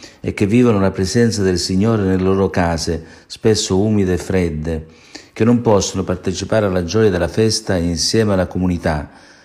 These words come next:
perché malate, anziane, impedite per altre ragioni o agli arresti domiciliari, o anche perché hanno perso il lavoro. È un augurio che raccolgo sulle labbra di tutti,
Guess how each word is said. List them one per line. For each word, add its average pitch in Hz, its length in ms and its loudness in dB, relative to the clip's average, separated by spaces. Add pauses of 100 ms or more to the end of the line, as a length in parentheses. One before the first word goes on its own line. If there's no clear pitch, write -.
(160)
perché 104 260 0
malate, 92 680 0
anziane, 87 760 0 (280)
impedite 110 560 2
per 95 160 0
altre 95 280 -2
ragioni 92 560 0 (260)
o 107 100 -2
agli 101 160 2
arresti 98 340 0
domiciliari, 82 840 -2 (480)
o 107 120 2
anche 127 360 4
perché 104 600 0
hanno 87 220 -4
perso 90 360 -4
il 85 60 -2
lavoro. 78 480 -6 (760)
È 92 60 -4
un 120 160 4
augurio 87 600 0 (260)
che 113 100 -2
raccolgo 120 460 2
sulle 104 240 2
labbra 107 320 2
di 92 160 2
tutti, 78 600 -6